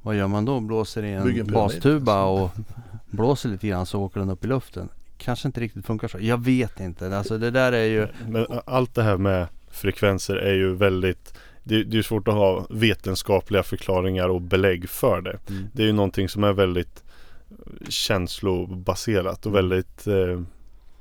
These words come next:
Speaker 3: li-, lite, det, det är ju lite flummigt alltihopa det här. Det här
Speaker 1: Ja.
Speaker 3: handlar ju väldigt mycket om vad, hur man känner kring det och,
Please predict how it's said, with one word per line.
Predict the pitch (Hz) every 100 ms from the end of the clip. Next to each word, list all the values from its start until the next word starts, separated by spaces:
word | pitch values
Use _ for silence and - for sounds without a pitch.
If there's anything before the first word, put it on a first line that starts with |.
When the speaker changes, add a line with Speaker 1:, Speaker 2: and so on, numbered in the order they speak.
| - - - - - - - - - -
Speaker 3:
li-, | 104 110 110
lite, | 110 101 - 104 92 -
det, | 120 120
det | 127
är | 131
ju | 131 110
lite | 113 123 104 107
flummigt | - 117 95 95
alltihopa | 92 98 117 139 90
det | 98
här. | 92
Det | 107
här | 120
Speaker 1:
Ja. | -
Speaker 3:
handlar | 113 113 117
ju | 113
väldigt | 107 95
mycket | 95 -
om | 92 90
vad, | 90 87 92
hur | 98
man | 90 90 95
känner | - 90 90 90
kring | - 104 92
det | 92
och, | 90